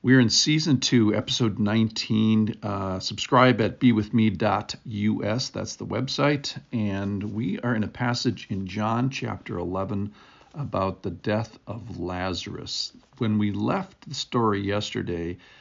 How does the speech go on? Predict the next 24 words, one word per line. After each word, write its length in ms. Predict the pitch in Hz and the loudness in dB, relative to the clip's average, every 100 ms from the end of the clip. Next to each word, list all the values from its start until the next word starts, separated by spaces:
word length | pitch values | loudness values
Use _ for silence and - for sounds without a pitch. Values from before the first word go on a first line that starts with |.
| - _ | -20 _
Jesus 500 | - 123 131 123 - | 2 4 4 2 -2
was 180 | 110 95 | -2 0
saying, 600 | - 117 107 101 98 98 - - | 0 0 0 0 -2 -6 -8 -4
"Let's 260 | 107 107 | -4 -4
go 160 | - 107 | -4 -4
back 580 | 90 107 110 139 156 - | -2 0 2 2 0 -8
to 220 | - 135 | 0 2
Judea, 760 | 117 117 107 113 104 90 92 - - - | 4 2 2 2 2 2 -2 -6 -14 -14
to 80 | 95 | -6
the 100 | 95 | -4
land 460 | 90 101 113 135 131 | -2 0 2 2 2
of 120 | 104 | 0
Judah, 440 | 117 117 98 98 | 2 4 4 0
to 120 | - | -4
the 140 | - - | -6 -6
land 500 | 85 92 104 127 127 | -4 -2 2 2 2
of 160 | 117 | 0
Jerusalem." 920 | 110 123 113 113 95 87 87 95 131 - - - - - - _ _ - | 0 2 4 4 2 -4 -4 -4 -6 -10 -20 -20 -20 -20 -20 _ _ -8
And, 680 | 104 95 92 92 92 85 - _ _ _ _ _ _ _ _ _ _ _ - | -6 -4 -4 -2 -2 -4 -8 _ _ _ _ _ _ _ _ _ _ _ -14
uh, 420 | 104 98 98 95 - _ _ _ _ | -10 -8 -10 -10 -14 _ _ _ _
it's 160 | 117 - | -6 -2
kind 240 | - 127 | 4 6
of 160 | 117 123 | 6 2
this 400 | 110 - - | 0 2 -2